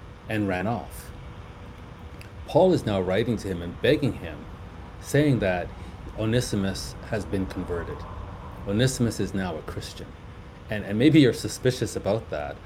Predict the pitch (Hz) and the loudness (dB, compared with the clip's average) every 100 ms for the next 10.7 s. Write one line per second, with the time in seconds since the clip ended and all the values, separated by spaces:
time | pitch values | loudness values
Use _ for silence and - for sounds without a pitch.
0 | - - - 101 - 139 156 131 101 101 | -14 -14 -6 -6 2 6 6 6 2 -2
1 | - - 160 160 95 87 - 95 87 95 | -4 -2 0 2 0 -2 -6 -4 -4 -4
2 | 95 92 85 - 80 - - - - - | -6 -6 -8 -10 -10 -10 -12 -14 -16 -14
3 | - 127 143 185 143 175 196 147 120 113 | -4 0 2 2 4 6 6 6 4 2
4 | 117 107 120 139 - 87 - 92 87 98 | 2 0 0 0 -2 -4 -4 -4 -2 0
5 | 117 - - 95 - - 110 - - - | 0 -2 -6 -6 -6 -4 -4 -4 -10 -12
6 | - - - - - 107 120 104 - 156 | -16 -16 -16 -16 -8 0 4 4 4 2
7 | 113 92 113 95 98 113 120 82 82 85 | 2 0 0 0 0 0 0 -2 -4 -4
8 | 107 107 87 90 87 87 - 98 85 82 | 0 2 2 0 -2 -4 -2 -2 0 -4
9 | - 92 - 92 90 - - - 85 82 | -6 -6 -4 -4 -4 -6 -12 -6 -6 -4
10 | 87 76 78 110 - 76 73 | -6 -6 -4 -4 -2 -4 -6